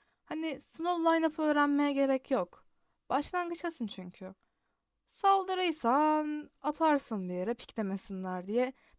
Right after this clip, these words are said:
Pikleyen de kaçamazsın diye. Savunmaysan da girişe atarsın.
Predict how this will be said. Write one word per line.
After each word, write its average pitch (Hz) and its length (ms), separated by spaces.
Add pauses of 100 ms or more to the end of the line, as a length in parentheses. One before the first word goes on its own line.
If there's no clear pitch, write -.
Pikleyen 214 340
de 247 60
kaçamazsın 202 600
diye. 247 100
Savunmaysan 226 640
da 247 60
girişe 220 320
atarsın. 220 560